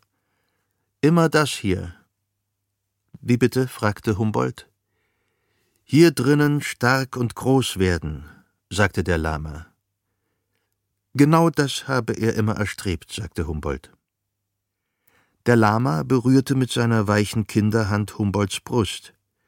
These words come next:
„Aber da sei nichts. Wer das nicht verstehe, werde rastlos, laufe durch die Welt wie der Sturm, erschüttere alles und wirke nicht.“ „Er glaube nicht an nichts“,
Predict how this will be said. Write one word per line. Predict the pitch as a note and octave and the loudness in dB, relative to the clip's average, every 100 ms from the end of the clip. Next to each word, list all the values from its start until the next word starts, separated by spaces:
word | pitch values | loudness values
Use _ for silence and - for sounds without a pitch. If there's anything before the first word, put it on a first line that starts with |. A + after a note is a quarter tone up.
| _ _ _ _ _ _ _ | _ _ _ _ _ _ _
„Aber | A#2+ A#2+ A#2+ | 0 4 2
da | A#2+ B2 C3 | 2 2 2
sei | A#2+ C3+ | 0 -2
nichts. | C#3 B2 F2+ - - - _ _ _ _ _ _ _ _ _ _ _ | -2 -4 -6 -12 -14 -14 _ _ _ _ _ _ _ _ _ _ _
Wer | A2 | -2
das | A2+ C3+ C#3+ | 2 2 2
nicht | C#3 | -2
verstehe, | - C3 - C3 C3+ B2 | 0 -2 0 2 2 2
werde | B2+ A#2+ G#2+ | 2 2 0
rastlos, | A#2+ - - G2+ F2+ F2+ - - _ _ _ _ _ _ - | -2 -4 -6 -2 -2 -2 -8 -14 _ _ _ _ _ _ -2
laufe | G#2+ A#2+ C3 | 2 2 2
durch | A#2+ A2+ | 0 0
die | A2+ | 0
Welt | G2+ B2 B2 | 2 2 2
wie | B2 | 0
der | A2+ | 0
Sturm, | G#2 - C#3+ A#2+ G#2 | -2 -4 -4 -2 -4
erschüttere | - G2+ - D#3+ C#3+ B2+ B2 | -4 -4 -2 -2 0 0 2
alles | A#2 A#2+ - - | 2 2 -2 -4
und | A2+ G2+ G2+ | -4 -2 -2
wirke | C3+ B2+ A#2+ | -2 -2 -2
nicht.“ | G2 F#2 E2+ - - - _ _ _ _ _ _ _ _ _ _ _ _ _ _ _ _ | 0 0 -4 -10 -20 -20 _ _ _ _ _ _ _ _ _ _ _ _ _ _ _ _
„Er | A#2+ B2 A#2+ | 0 2 4
glaube | C3+ C3 B2 | 2 2 2
nicht | A2+ - | 0 0
an | G#2+ | 0
nichts“, | G#2+ A2+ - - | 0 -2 -6 -10